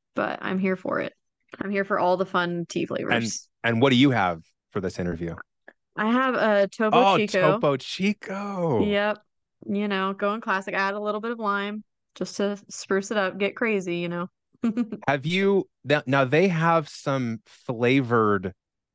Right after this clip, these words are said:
Speaker 2: waters. What is your thought on the, like, adding your own flavor versus them adding the flavor? Do you think there's a difference? Do you have a preference?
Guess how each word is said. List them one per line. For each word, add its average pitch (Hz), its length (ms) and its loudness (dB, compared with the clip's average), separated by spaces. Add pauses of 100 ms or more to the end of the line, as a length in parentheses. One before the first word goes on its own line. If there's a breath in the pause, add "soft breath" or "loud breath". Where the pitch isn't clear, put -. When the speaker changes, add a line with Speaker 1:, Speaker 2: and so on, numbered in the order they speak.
(720)
Speaker 2:
waters. 104 760 2
What 123 200 -2
is 160 180 0
your 143 160 2
thought 110 420 0 (100)
on 107 440 -6
the, 101 360 2
like, 98 340 0
adding 117 340 0
your 107 220 -4
own 107 220 -4
flavor 98 600 0
versus 92 580 -4
them 92 280 0
adding 90 300 -6
the 85 80 -10
flavor? 82 480 -6
Do 98 140 -4
you 92 60 0
think - 120 -4
there's 87 160 -2
a 87 40 -4
difference? 117 480 0
Do 101 120 -4
you - 20 0
have 92 60 0
a - 20 -2
preference? 104 640 -4